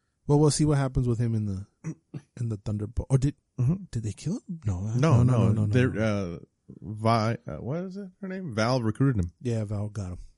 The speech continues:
Speaker 1: him. <clears throat> Next up was Loki, bruh. The
Speaker 2: Oh, that's
Speaker 1: series. Meh?
Speaker 2: Yeah, that's meh.
Speaker 1: Oh, no, that ain't no meh, bruh.
Speaker 2: That's meh, güey.
Speaker 1: That's,
Speaker 2: That's meh.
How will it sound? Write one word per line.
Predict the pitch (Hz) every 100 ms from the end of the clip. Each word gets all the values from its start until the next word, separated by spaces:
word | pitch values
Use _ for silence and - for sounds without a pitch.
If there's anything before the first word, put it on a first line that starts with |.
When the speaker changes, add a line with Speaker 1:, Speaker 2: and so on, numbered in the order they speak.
| _ _ _ _ _ -
Speaker 1:
him. | 175 - _ 165 135 107 _ _ _ _
<clears throat> | _ _ _ _
Next | 160 185 -
up | 214 208 - _ -
was | 156 151 -
Loki, | 143 127 127 143 180 170 113
bruh. | 92 90 - - - - - _ _ _
The | 110 139
Speaker 2:
Oh, | 120
that's | 107
Speaker 1:
series. | 104 95 90 - - - - _ _
Meh? | 127 143 208 285 269 - _ _ -
Speaker 2:
Yeah, | 90 82
that's | 90
meh. | 78 73
Speaker 1:
Oh, | 69 69 - 143
no, | 147 151 156 147
that | 135 175
ain't | 165 151
no | 131
meh, | 127 147 180 175 151
bruh. | 143 165 185
Speaker 2:
That's | 117 208
meh, | 95 101
güey. | 110 90 82
Speaker 1:
That's, | 104 175
Speaker 2:
That's | 147 104 110
meh. | 107 101